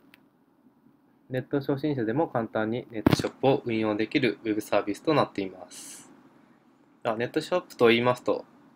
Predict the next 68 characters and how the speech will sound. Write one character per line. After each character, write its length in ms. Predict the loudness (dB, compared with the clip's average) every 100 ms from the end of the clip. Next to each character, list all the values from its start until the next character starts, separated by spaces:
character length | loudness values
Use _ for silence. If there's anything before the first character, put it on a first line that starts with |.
| -6
難 280 | 0 0
し 160 | 0 -2
い 40 |
専 260 | 0 0 2
門 300 | 2 0 -2
知 180 | -2 -2
識 260 | -2 -2
や、 120 | -2 -2 -10 -20 -20 _ _ _ _ _ _
ウ 80 | 0
ェ 20 |
ブ 140 | 0 4
サ 140 | 4
ー 60 | 4
ビ 80 |
ス 120 | 4 4
が 80 |
あ 60 | 4
っ 40 |
た 120 | 4 -2
と 120 | -4
し 120 | 0
て 100 | 0
も、 300 | 0 -2 -4 -14 -20 -20 _
設 220 | -6 -2
定 140 | 2 6
内 180 | 6 6
容 80 |
が 80 | 4
複 180 | 2 2
雑 220 | 2 4
な 120 | 2
イ 60 | 2
メ 160 | 4 2
ー 60 |
ジ 100 | 2
が 100 | 0
あ 60 | 0
る 100 | -2
ん 80 | -8
で 60 |
す 140 | -8 -2
が、 160 | -2
こ 120 | -2
ち 120 | -2 0
ら 100 | 2
の 160 | 2
ベ 140 | 4 2
ー 60 |
ス 140 | 2 2
で 100 | 6
は 180 | 6
簡 200 | 6 -2
単 220 | 2 0 2
に 180 | -2 -8 -20 -20 -20 _ -20 -20 _ _ _
設 220 | -10 -6
定 180 | -2 -2
し、 280 | 2 2 2 -2
運 160 | 0
営 100 | 0
す 100 | -2
る 80 | -8
こ 100 | -4
と 80 | 2
が 120 | 2
で 100 | 2
き 120 | -6
ま 240 | -14 -14 -12
す。 580 | -12 -12 -12 -14 -16